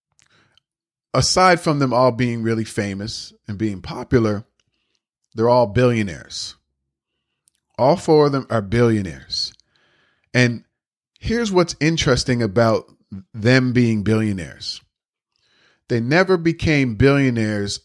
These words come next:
off of the thing that they, they started, off of how they started, after the one thing that they mastered.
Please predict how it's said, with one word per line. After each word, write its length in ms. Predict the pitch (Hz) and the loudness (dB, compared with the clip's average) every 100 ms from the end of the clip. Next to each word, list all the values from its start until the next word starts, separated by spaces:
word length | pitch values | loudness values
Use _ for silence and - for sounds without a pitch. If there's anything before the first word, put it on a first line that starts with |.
| - | -2
off 320 | 123 127 - | 0 0 -2
of 200 | 117 - | -4 -4
the 100 | 107 | -8
thing 580 | - 147 135 131 127 135 _ _ _ _ - | -4 -2 0 0 -6 -12 _ _ _ _ -4
that 200 | 113 - | -4 0
they, 160 | 113 110 110 - - | 0 -2 -6 -16 -6
they 180 | 110 110 | -2 -2
started, 640 | - 135 127 113 80 - - | -2 2 2 2 -4 -14 -2
off 240 | 120 131 139 | 2 2 0
of 100 | 104 | -6
how 340 | - 135 139 | 0 4 4
they 160 | 123 123 | 2 0
started, 640 | - 120 117 90 - - _ _ _ _ _ _ - | 0 0 0 -2 -10 -20 _ _ _ _ _ _ -2
after 300 | 120 117 127 | -2 0 -2
the 140 | 113 | -2
one 320 | 107 131 147 | 0 0 0
thing 200 | 156 143 | -2 -2
that 140 | 120 107 | -2 -2
they 100 | 113 | -2
mastered. 680 | 107 113 127 - 76 - | -2 -2 -2 -4 -10 -14